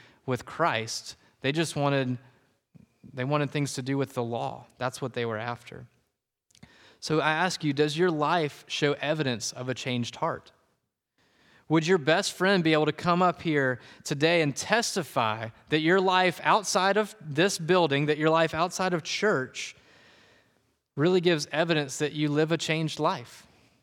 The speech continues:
Would, would somebody be able to look at your life and, and that knows you really well and say,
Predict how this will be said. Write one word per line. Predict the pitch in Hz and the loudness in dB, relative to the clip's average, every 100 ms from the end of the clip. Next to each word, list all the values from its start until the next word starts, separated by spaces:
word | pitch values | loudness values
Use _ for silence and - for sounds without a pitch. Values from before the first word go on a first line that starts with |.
| _ - | _ -2
Would, | 156 170 | 0 2
would | 165 | 0
somebody | - 196 208 196 | 0 2 2 2
be | 175 | 2
able | 170 160 | 2 0
to | |
look | 147 170 | 0 -2
at | 180 - | -2 -6
your | |
life | 147 151 160 - - | -4 -2 -2 -4 -6
and, | 143 143 | -4 -2
and | 147 143 | -4 -4
that | 143 | -2
knows | 143 160 185 | -2 0 0
you | 160 156 | 0 -2
really | 151 | -2
well | 147 156 156 | 0 2 2
and | 139 131 | 0 -2
say, | 147 139 131 | -2 0 -2